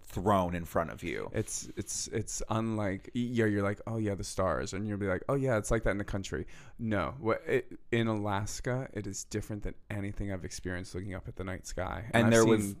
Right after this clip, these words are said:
Speaker 2: beautiful night skies.
Speaker 1: There was nothing deeper than laying on the bow on our backs,
Speaker 2: Mm-hmm.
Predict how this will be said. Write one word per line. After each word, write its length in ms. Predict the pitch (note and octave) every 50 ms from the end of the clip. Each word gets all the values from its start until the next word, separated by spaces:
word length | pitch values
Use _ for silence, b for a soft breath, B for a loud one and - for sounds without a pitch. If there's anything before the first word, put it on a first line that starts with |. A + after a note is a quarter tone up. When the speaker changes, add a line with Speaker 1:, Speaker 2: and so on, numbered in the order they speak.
| - - - - - - C3 C3
Speaker 2:
beautiful 360 | B2 C3 D3+ D3+ C3+ A2 A#2 G2+
night 180 | G2 E2 -
skies. 240 | - - E2 - G#2
Speaker 1:
There 160 | F#2+ B2 A#2+ A2+
was 180 | A2+ A2 F#2+ A2+
nothing 400 | A#2 A#2 A#2 - C#3+ C3+ C3+ B2
deeper 440 | - G#2+ G2+ F#2+ - - G#2+ G#2+
than 320 | G#2+ G2+ G#2 G2 F#2+ F2 - -
laying 680 | F#2+ F#2 F#2 F2+ F2+ F#2 F2+ F2+ F#2 F#2 F#2+ G2 G2+ G2+
on 180 | F2 G2 F#2 F2+
the 80 | F2+
bow 540 | E2 E2 F2 E2+ E2 E2 E2+ E2+ F2 F#2 F2+
on 140 | E2+ F2 E2+
our 80 | E2+ E2
backs, 680 | D#2 D#2+ E2 D#2+ D#2+ E2+ A2 A#2+ - - - - -
Speaker 2:
Mm-hmm. 200 | A2 G2 G2+ F#2